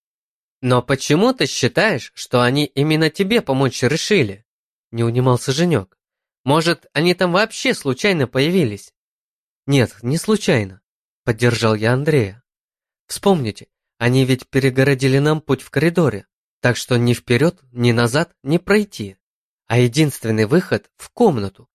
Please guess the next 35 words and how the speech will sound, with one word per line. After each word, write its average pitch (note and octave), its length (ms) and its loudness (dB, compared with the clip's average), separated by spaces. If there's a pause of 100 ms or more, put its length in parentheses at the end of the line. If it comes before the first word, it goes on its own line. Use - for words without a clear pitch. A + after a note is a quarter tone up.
(220)
которая, D#3 480 2
вероятно, A2+ 540 -2 (260)
и D3+ 80 -2
была G3+ 360 2
той A2+ 260 -4
самой F3 380 0
лабораторией, A2+ 760 0 (320)
где A#2 200 0
учёные A#2 540 -2
соорудили A2+ 720 -2
временную A2 540 -2
ловушку. D#3 560 -2 (480)
Там B2+ 240 0
ведь B2 240 0
была C3+ 300 2
куча D3 300 -4
оборудования. C#3+ 680 -2 (580)
Без A2+ 320 0
них F3 240 0
мы E3 200 2
вряд A3+ 320 0
ли C3+ 40 -2
бы A2+ 140 -4
так A2+ 280 -6
быстро C#3 400 -2
нашли A2 360 -2
бы A2 140 -4
нужное A#2 380 0
место». E3+ 440 -4 (760)
«Но A#2+ 220 2
они C3+ 260 0
хотели B2 440 0
на B2+ 140 2
нас C3 220 0
напасть», D#3+ 520 -2